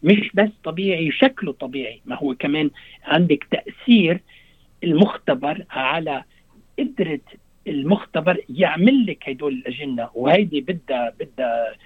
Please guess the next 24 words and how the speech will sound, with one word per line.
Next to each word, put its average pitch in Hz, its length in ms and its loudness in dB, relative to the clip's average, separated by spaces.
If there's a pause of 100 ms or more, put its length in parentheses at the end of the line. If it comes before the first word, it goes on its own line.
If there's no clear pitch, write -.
(120)
يعني 113 220 -6
ما 135 140 -2
ك-، - 280 -14 (240)
بدها، - 420 0
بدها - 560 -2
تط-، - 380 -6
آه، 107 340 0
تكنولوجيا، 135 720 4
وبدها 127 460 -4
ناس 170 360 -4 (180)
مثلًا 123 500 -10 (340)
آخدين 135 440 -2
دكتوراه 139 500 0
بهذا 139 340 -6
الموضوع 131 640 0 (280)
بالمختبر 180 640 0
اللي 135 140 -8
بيقدر 165 300 -2
يعمله. - 480 -8
مثلًا 127 460 -6 (480)
نحن 185 380 -2
بالمختبر 135 640 -4
تبعنا 139 600 -4 (300)
تقريبًا 170 640 0